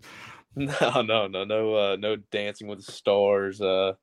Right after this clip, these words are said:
Speaker 2: <laughs> N I L deals there, but
Speaker 1: Well, not,
Speaker 2: no,
Speaker 1: not
Speaker 2: you guys
Speaker 1: yet,
Speaker 2: can
Speaker 1: at
Speaker 2: call it
Speaker 1: least.
Speaker 2: whatever you want, as long as
Speaker 1: All
Speaker 2: it's
Speaker 1: right.
Speaker 2: working.
Speaker 1: Well, I'm sure our audience will come up with something creative. And then the next one for you, uh, the new tradition that starts organically at U C F, when, when you make contact with the football,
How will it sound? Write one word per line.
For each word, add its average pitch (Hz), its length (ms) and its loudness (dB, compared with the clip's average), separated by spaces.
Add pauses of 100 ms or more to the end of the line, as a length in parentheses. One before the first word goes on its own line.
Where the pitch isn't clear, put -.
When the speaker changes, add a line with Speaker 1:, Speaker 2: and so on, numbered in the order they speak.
(320)
Speaker 2:
<laughs> - 1080 -2
N 117 140 4
I 110 200 6
L 101 340 4 (400)
deals 104 320 -4
there, 98 280 0
but 95 380 -4 (200)
Speaker 1:
Well, 78 280 -8
not, 87 80 -6
Speaker 2:
no, 101 80 -4
Speaker 1:
not 95 140 2
Speaker 2:
you 107 80 2
guys - 20 4
Speaker 1:
yet, 95 120 4
Speaker 2:
can - 100 -8
Speaker 1:
at 80 40 -4
Speaker 2:
call 104 100 4
it - 20 4
Speaker 1:
least. 101 140 0
Speaker 2:
whatever 104 200 2
you 101 80 -8
want, 101 380 -2 (640)
as 117 100 -10
long 110 200 0
as 104 40 0
Speaker 1:
All 98 60 2
Speaker 2:
it's 95 60 4
Speaker 1:
right. 87 60 2
Speaker 2:
working. 98 520 -2 (1200)
Speaker 1:
Well, 104 120 -6
I'm 104 40 2
sure 113 100 8
our 104 100 8
audience 101 420 6
will 95 80 2
come 95 180 2
up 92 80 2
with 87 100 -2
something 90 340 0
creative. 90 340 2
And 113 100 4
then 131 100 2
the 127 40 2
next 151 240 4
one 123 140 2
for 107 240 2
you, 98 220 2 (320)
uh, 104 320 8
the 113 200 2
new 127 160 4
tradition 131 480 0
that 98 160 2
starts 107 320 0
organically 98 480 2
at 82 60 -6
U 92 120 -2
C 95 140 -4
F, 90 140 2
when, 98 260 -2
when 104 220 0
you 127 140 2
make 120 200 0
contact 110 640 2
with 98 100 -2
the 95 80 -8
football, 85 500 0